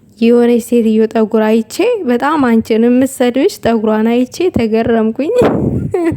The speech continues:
እንዴ ምናምን አልኩኝ።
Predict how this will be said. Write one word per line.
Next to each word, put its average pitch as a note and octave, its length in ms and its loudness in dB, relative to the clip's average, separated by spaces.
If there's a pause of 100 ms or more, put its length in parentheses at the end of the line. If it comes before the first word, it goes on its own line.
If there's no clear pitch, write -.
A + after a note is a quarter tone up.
(4000)
እንዴ D4 360 2
ምናምን C4+ 400 2
አልኩኝ። G#3+ 360 -4